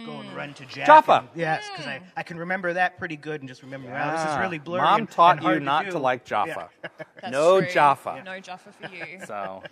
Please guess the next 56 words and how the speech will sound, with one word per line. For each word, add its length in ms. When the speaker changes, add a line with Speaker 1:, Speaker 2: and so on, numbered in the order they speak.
Speaker 3:
jeez. 540
Speaker 1:
<laughs> 40
Yeah, 80
Speaker 3:
Was 200
Speaker 1:
I 20
Speaker 3:
Rick 380
gentle? 300
Speaker 1:
Pardon 140
me? 140
Speaker 3:
Was 160
Rick 180
really 240
Speaker 1:
Oh, 60
Speaker 3:
gentle? 180
Speaker 1:
yeah. 240
Oh, 60
he 100
was 120
very 300
kind, 340
very 180
kind. 180
We'd 120
play, 300
uh, 260
uh, 160
rock, 220
paper, 220
scissors 440
when 120
we 60
were 160
Speaker 3:
<laughs> 40
Speaker 1:
waiting 420
and, 340
uh, 180
all 80
sorts 260
of 60
stuff. 280
And 80
he 60
was 100
very, 360
very 160
accommodating 720
and 100
nice 260
and 80
talkative, 560
and 180
that 140
made 120
me 60
feel 240
welcome. 440